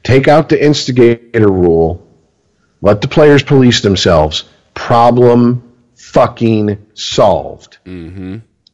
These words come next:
Speaker 1: But Bettman, <sighs> he won't fucking admit he was wrong. He won't admit twenty years of trying to dismantle the fucking core of how this sport has worked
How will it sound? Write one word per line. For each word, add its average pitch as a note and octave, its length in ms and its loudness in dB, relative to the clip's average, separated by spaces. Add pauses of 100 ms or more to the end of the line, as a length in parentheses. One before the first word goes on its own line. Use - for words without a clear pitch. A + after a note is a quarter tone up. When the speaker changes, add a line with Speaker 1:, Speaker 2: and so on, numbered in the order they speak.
(240)
Speaker 1:
But F2 260 -8
Bettman, D3 600 0 (440)
<sighs> - 40 -20
he G2 140 -4
won't G2 380 0
fucking F3+ 360 0
admit E3 240 4
he D3 120 4
was C#3+ 200 2
wrong. F2+ 460 -2 (140)
He F#2+ 180 -2
won't A#2+ 280 4
admit D#3+ 320 2
twenty F3+ 400 2
years E3 340 4
of A#2+ 60 -4
trying C3 240 0
to A#2+ 60 0
dismantle B2+ 560 0
the C#3 100 -2
fucking A#2+ 600 -2
core F#3+ 400 2
of D3 80 2
how C3+ 200 2
this C3 220 2
sport C#3 340 0
has A#2 180 0
worked G#2+ 400 0